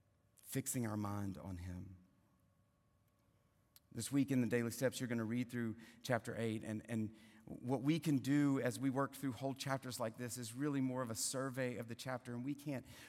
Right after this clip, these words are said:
really dive into the, the, uh, all of the intricacies of all of what's going on in these passages. So I wanna encourage you, one, to spend time with God in His Word this week through Daily Steps. You can find it th-, through the journal. You can find it on the app. All the Daily Steps readings are there.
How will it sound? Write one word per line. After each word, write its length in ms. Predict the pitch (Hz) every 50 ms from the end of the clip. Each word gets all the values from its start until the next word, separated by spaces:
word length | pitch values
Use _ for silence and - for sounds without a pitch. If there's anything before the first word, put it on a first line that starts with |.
| - - -
really 240 | 135 143 143 139 135
dive 440 | 123 113 135 123 131 131 131 127 123
into 320 | 127 127 127 123 - -
the, 160 | 120 123 117 120 - - - - - -
the, 60 | - -
uh, 180 | - 123 113 82 - - 131
all 320 | 127 135 143 147 156 151
of 120 | 151 131 110
the 100 | 135 -
intricacies 580 | 139 135 - 143 - - 127 - 135 135 123
of 120 | 123 113 123
all 200 | 127 127 131 131
of 80 | 123
what's 160 | 123 123 117
going 260 | - - 143 127 127 127
on 180 | 123 127 123
in 40 | 120
these 140 | 120 117 117
passages. 540 | 120 - 131 127 131 123 131 117 117 117 -
So 100 | - -
I 80 | - 160
wanna 180 | 165 165 151 -
encourage 600 | 131 117 - - - 139 139 139 143 139 120 117
you, 160 | 123 117 110 - - - - - - - _ _ - 120
one, 300 | 131 151 156 156 151 147
to 100 | 131 127
spend 360 | 117 - - - 147 160 165 -
time 220 | 143 139 131 127
with 120 | 123 113
God 200 | - 123 120 120
in 80 | 117 113
His 180 | 110 107 - -
Word 140 | 113 110 104
this 180 | 104 101 -
week 180 | - 104 107 104 -
through 120 | 110 110
Daily 280 | 101 104 104 101 101 101
Steps. 540 | 104 - - 107 107 110 - _ - - - _ _ - - - - - _
You 80 | - 113
can 120 | 117 113
find 280 | 110 - 139 143 143 143
it 100 | 143 -
th-, 280 | - 131 117 - 131 -
through 120 | - 147 135
the 100 | 131 127
journal. 380 | 113 135 135 139 143 143 135
You 100 | 135 127
can 100 | 117 120
find 240 | 107 - 143 135 135
it 80 | 135 123
on 100 | 127 123
the 140 | 120 - -
app. 320 | 127 139 139 139 123 - - - - - - -
All 140 | - 135 135
the 80 | 131
Daily 260 | 123 135 135 135 135 131
Steps 320 | - - 139 127 - -
readings 360 | 135 135 135 135 139 127 127
are 60 | 127
there. 300 | 123 120 127 127 127 123